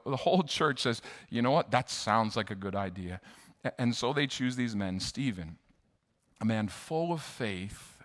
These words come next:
and of the Holy Spirit. Listen, if, if there's a description that I would desire for my life, that's it, man. I, I, if I got that one, I'm good, right? Full of faith and of the Holy Spirit. And Philip and Prochorus and Nicanor and Timon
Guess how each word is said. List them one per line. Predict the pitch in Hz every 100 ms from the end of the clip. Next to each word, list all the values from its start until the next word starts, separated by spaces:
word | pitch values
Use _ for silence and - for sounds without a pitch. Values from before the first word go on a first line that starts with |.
| _ 107
and |
of | 98
the | 95
Holy | 98 90 87
Spirit. | - 90 -
Listen, | 117 - 107
if, | - _ _ - - _
if | -
there's | 151 165
a | 117
description | 104 - 120 - 113
that | 101
I | 117
would | 101
desire | 98 104 113
for | -
my | 104
life, | 107 98
that's | 104 101 104
it, | 95 -
man. | 92 90 104
I, | 113
I, | 123 120
if | 117
I | 131
got | 135 123
that | 123
one, | 117
I'm | 117 113
good, | 104 95
right? | 101 127 - - - -
Full | - 175 175
of | 175
faith | - 139 127 120
and |
of | 117
the | 117
Holy | 123 120 113
Spirit. | - 110 113
And | 120
Philip | - 160 160 165 - - - - -
and | 127
Prochorus | 117 - - 165 160 151 - -
and | 113 113
Nicanor | 151 147 147 143
and | 107 104
Timon | - 151 143 143